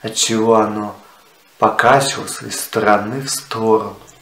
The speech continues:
Морской, прохладный ветерок надувал белоснежные паруса. Корабль плыл легко и непринужденно, давая охотникам немного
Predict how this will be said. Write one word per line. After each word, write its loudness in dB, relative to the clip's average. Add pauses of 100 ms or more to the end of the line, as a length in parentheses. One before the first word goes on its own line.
(2250)
Морской, -2 (520)
прохладный 4
ветерок 2
надувал 0
белоснежные -4
паруса. -6 (920)
Корабль 6
плыл 4
легко 2
и -6
непринужденно, 0 (640)
давая 6
охотникам -2
немного -4